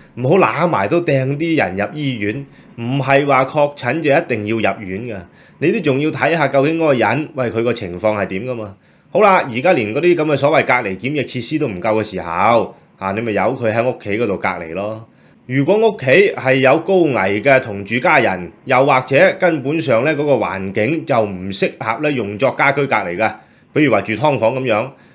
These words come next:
咁啊，嗰啲嘅，啊，患者先至去隔離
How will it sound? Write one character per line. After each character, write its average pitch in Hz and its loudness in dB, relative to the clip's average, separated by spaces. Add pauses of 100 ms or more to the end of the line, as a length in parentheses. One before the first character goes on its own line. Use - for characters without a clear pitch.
咁 190 -2
啊， 135 2
嗰 139 4
啲 170 -2
嘅， 127 4 (220)
啊， 104 -2
患 113 -2
者 117 2
先 139 -4
至 117 -10
去 113 -2 (140)
隔 123 2
離 117 -2